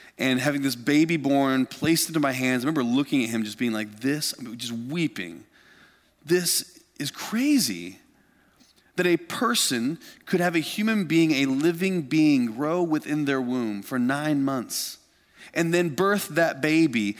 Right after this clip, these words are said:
and then have all the things needed to be able to keep that baby alive and sustain that baby until it becomes an adult of its own and perhaps has more babies as well." That is crazy. It seems so precise,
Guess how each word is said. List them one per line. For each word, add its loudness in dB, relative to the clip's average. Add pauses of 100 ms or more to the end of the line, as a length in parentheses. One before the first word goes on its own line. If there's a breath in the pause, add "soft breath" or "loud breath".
(120 loud breath)
and -2
then 2
have 2
all 4
the -2
things -2
needed 2
to -10
be -2
able 2
to -8
keep -4
that -2
baby 2
alive 2
and 0
sustain 0
that 0
baby 2
until 0
it -4
becomes -2
an 2
adult 0
of -4
its -4
own 0
and 2
perhaps -2
has 0
more 0
babies 0
as -6
well." -2 (1000 soft breath)
That 2
is 0
crazy. 0 (1120 soft breath)
It -2
seems 4
so 2
precise, -2